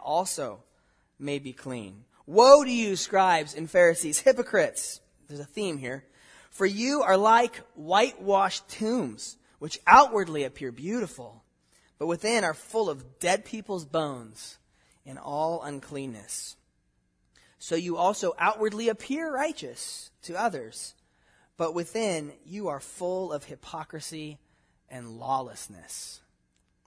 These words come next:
Those are harsh words. And those are harsh words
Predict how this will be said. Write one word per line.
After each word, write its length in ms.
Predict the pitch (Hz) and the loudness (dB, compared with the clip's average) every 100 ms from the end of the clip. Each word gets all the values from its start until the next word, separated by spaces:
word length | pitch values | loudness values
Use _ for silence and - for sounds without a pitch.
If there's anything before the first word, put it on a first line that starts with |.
| _ 170 | _ -12
Those 140 | 185 | -10
are 60 | 143 | -6
harsh 360 | 175 175 - | -2 -2 -4
words. 640 | 151 165 131 104 - - _ _ _ _ _ | -4 -4 -4 -10 -18 -18 _ _ _ _ _
And 100 | 139 | -6
those 140 | 175 226 | -4 -2
are 40 | |
harsh 380 | 202 202 190 - | -2 -2 -2 -4
words 560 | 185 175 170 165 - | -4 -4 -4 -8 -12